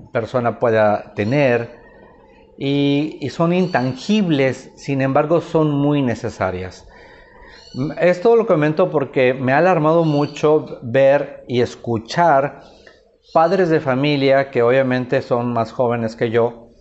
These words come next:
que están entre los treinta y cuarenta años, que ellos, eh, dicen, "Es que no le puedo quitar, eh, del, el celular a mi hijo, o no lo puedo desprender de la pantalla porque se pone muy mal".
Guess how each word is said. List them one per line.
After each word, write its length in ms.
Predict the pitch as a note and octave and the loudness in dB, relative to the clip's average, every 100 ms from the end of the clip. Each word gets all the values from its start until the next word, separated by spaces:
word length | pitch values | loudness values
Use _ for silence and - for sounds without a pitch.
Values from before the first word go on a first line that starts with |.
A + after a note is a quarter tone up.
| _ _ _ - | _ _ _ -4
que 120 | A#2 | -2
están 380 | G#2+ - B2 C3 | -2 -2 0 0
entre 240 | B2+ B2+ | -2 -2
los 360 | A2+ A2 - - | -2 -4 -8 -4
treinta 400 | B2+ B2+ B2 B2 | -2 -2 0 -2
y 60 | |
cuarenta 540 | - A2 A2 A#2 A#2 G#2+ | 0 0 0 -2 0 0
años, 540 | A2 A#2+ D3+ - - _ - _ _ _ _ - | 0 -2 -4 -6 -20 _ -20 _ _ _ _ -2
que 600 | C#3+ C#3 C3 B2+ - - | 2 4 4 2 -2 -2
ellos, 580 | E3 E3+ D#3 E3 D#3+ - C#3+ | 0 2 2 0 -2 -10 -4
eh, 340 | C3+ B2+ B2+ | 0 2 2
dicen, 380 | C3+ D#3 D3+ C#3 | 2 0 0 -2
"Es 160 | D#3 D#3 | 0 -2
que 160 | - | 0
no 160 | D#3+ E3+ | 0 2
le 140 | F3+ | 2
puedo 520 | F#3 - F3+ F#3 F#3+ F#3 | 0 0 2 2 0 -4
quitar, 560 | D3+ - - D3+ D#3+ D#3 - - - - _ - | -8 -4 2 2 2 -2 -14 -20 -20 -20 _ -6
eh, 600 | C3 C3 B2 A#2+ A#2 A#2+ | -2 0 2 4 2 0
del, 280 | A#2+ B2 C3 | 0 -2 -2
el 680 | C3 A#2+ A2+ A2+ A#2 A#2+ - | 0 2 2 0 -2 -4 -6
celular 420 | C#3+ B2+ C3 C#3+ | -2 0 2 2
a 80 | C3+ | 2
mi 240 | B2+ D3 | 0 0
hijo, 240 | D#3 D#3 A#2 | -2 0 0
o 200 | G#2+ A#2 | 0 -2
no 140 | C#3 | 0
lo 120 | D#3 | 0
puedo 260 | D3 D3 D3+ | 2 2 2
desprender 500 | D3 - C3 B2 B2+ | 2 0 -2 0 2
de 80 | C3 | 2
la 140 | B2+ | 2
pantalla 420 | B2+ A#2 B2+ C3 | 0 0 0 0
porque 260 | C3 A#2 A#2+ | -2 -10 -8
se 180 | - B2 | -6 -4
pone 340 | A#2+ A#2 A#2 | -4 -4 -4
muy 180 | A2 A#2 | -4 -4
mal". 400 | A#2+ C#3 A2+ | 0 0 0